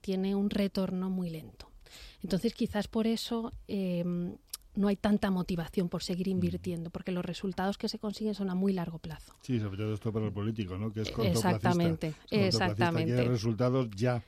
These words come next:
Speaker 1: Y eso en investigación, mm,
Speaker 3: Ujú.
Speaker 1: difícilmente se
Speaker 3: Ujú.
Speaker 1: consigue.
Speaker 3: Ujú.
Speaker 2: Claro, lo que pasa es que, eh, estamos hablando de un campo que es, eh,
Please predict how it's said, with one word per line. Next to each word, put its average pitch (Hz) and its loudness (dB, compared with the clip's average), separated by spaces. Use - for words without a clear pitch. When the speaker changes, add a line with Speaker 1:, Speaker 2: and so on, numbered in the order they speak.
Speaker 1:
Y 190 2
eso 185 2
en 196 4
investigación, 180 0
mm, 185 -4
Speaker 3:
Ujú. - -6
Speaker 1:
difícilmente 175 2
se 196 -2
Speaker 3:
Ujú. - -10
Speaker 1:
consigue. 190 -4
Speaker 3:
Ujú. 90 -8
Speaker 2:
Claro, - -4
lo 139 2
que 127 -2
pasa 170 0
es - -2
que, 170 2
eh, 151 0
estamos 170 -2
hablando 165 2
de 151 2
un 147 4
campo 156 2
que 151 -2
es, 151 -2
eh, 156 -2